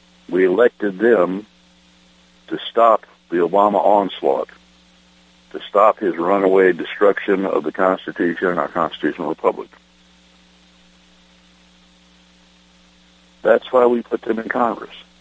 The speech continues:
Yet the Republican leaders of Congress have done something on the Tehran Treaty, which I find to be unconscionable and unbelievable. <clears throat>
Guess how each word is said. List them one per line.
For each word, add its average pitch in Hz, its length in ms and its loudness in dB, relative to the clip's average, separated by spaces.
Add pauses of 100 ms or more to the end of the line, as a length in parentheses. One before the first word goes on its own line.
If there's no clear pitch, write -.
(760)
Yet 87 140 -2
the 90 80 0
Republican 123 580 0
leaders 110 340 -2
of 101 100 -10
Congress 78 460 -2
have 71 180 -6
done 101 280 2
something 101 340 0
on 87 180 -2
the 87 40 -6
Tehran 85 540 -2
Treaty, - 400 -6 (1400)
which - 200 -8
I 87 120 2
find 82 360 -2
to - 60 -12
be 78 280 -6 (100)
unconscionable 87 840 -2
and 73 80 -4
unbelievable. 78 600 -2 (520)
<clears throat> - 180 -6